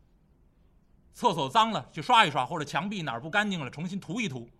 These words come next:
涂厕。这豫让啊变成这奴隶到赵襄子家里面干这个脏活儿，暗中藏着匕首，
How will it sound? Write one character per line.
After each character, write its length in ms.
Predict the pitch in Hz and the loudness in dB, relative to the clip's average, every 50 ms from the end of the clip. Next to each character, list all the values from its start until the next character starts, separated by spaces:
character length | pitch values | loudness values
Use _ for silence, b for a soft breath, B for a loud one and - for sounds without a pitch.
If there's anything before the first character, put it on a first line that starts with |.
| _ _ _ _ _ - | _ _ _ _ _ -20
涂 260 | - - - 196 254 277 | -16 -12 -8 -8 -8 -6
厕。 260 | - - 320 226 - - - - _ _ _ _ _ _ _ _ _ _ _ - - - _ _ _ _ - - _ - - - - - - - - - | -4 -4 -4 -4 -4 -8 -14 -20 _ _ _ _ _ _ _ _ _ _ _ -20 -20 -20 _ _ _ _ -20 -20 _ -20 -20 -20 -20 -20 -20 -20 -12 -6
这 120 | 180 180 | -2 0
豫 180 | 190 202 202 190 | 0 2 4 6
让 180 | 220 180 147 | 6 4 4
啊 120 | 120 98 - - - - - _ _ | 2 -2 -12 -16 -20 -20 -20 _ _
变 240 | - 277 233 185 170 | 2 2 2 2 2
成 160 | 135 196 233 | 0 -2 0
这 100 | 233 214 | 0 0
奴 220 | 175 175 180 214 269 | 0 0 0 0 0
隶 140 | 262 202 - | -2 0 2
到 280 | 220 190 170 143 - - - - | 2 0 0 0 -6 -12 -4 0
赵 140 | 240 208 180 | 2 2 4
襄 180 | 202 220 220 | 4 2 2
子 100 | 170 151 | 0 0
家 180 | 139 208 202 202 | 2 4 4 4
里 40 | 180 | 4
面 100 | 151 147 | 0 2
干 220 | - 240 208 180 | 4 4 4 4
这 60 | 165 | 2
个 60 | 156 143 | 2 6
脏 200 | - 254 254 233 | 6 6 6 4
活 200 | 160 165 165 202 | 0 0 0 0
儿， 100 | 214 - - - - - _ _ _ _ _ _ _ - _ _ _ _ _ _ _ _ _ _ _ _ _ _ _ _ - - _ _ _ _ _ _ _ _ _ _ _ _ _ _ _ _ _ _ - | 0 -2 -6 -20 -20 -20 _ _ _ _ _ _ _ -20 _ _ _ _ _ _ _ _ _ _ _ _ _ _ _ _ -20 -20 _ _ _ _ _ _ _ _ _ _ _ _ _ _ _ _ _ _ 4
暗 420 | - 277 311 277 214 190 175 170 | 10 12 12 12 12 12 6 2
中 280 | 190 214 202 202 196 - - - - _ _ _ _ _ _ _ _ | 2 0 0 -2 -4 -10 -18 -20 -20 _ _ _ _ _ _ _ _
藏 380 | - - - - 151 156 185 185 | -18 -14 -8 -6 -4 -4 -2 -4
着 60 | 151 | -6
匕 320 | - - 147 160 240 240 | -6 -8 -4 -2 -2 0
首， 280 | 165 156 98 87 - | 0 -2 -4 -6 -10